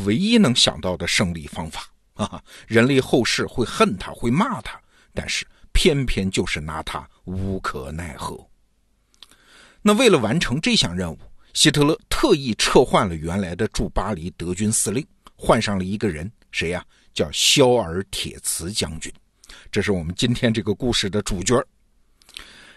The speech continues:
那看看肖尔铁茨将军在战争中的表现，你就知道希特勒为什么会选中他。肖尔铁茨啊，出生在普鲁士的一个军人世家，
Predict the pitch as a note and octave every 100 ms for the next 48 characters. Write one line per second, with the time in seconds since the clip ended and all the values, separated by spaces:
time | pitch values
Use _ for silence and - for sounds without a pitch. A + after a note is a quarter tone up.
0 | _ C4+ - D4+ A3 G3 C4 A#3+ A#3+ -
1 | D#2+ - C#3+ F3 D#3+ D3 C#3+ - D3 B2
2 | D#3+ D#3 F#3 G3+ G#3 A3 - - - -
3 | - _ F3 F3 F3 D#3+ F3 D#3+ B2+ C#3
4 | C3+ C3+ D3+ G3+ F3+ - C3+ - D#3+ -
5 | - - - C3 - - _ _ _ _
6 | _ _ _ - - - - - F#3 E3+
7 | F3 - - - F#2 - _ - B2+ B2
8 | A#2+ A2 - - A2 E2 - G#2 E2 E2+
9 | G2 B2 B2 G#2 - - - D3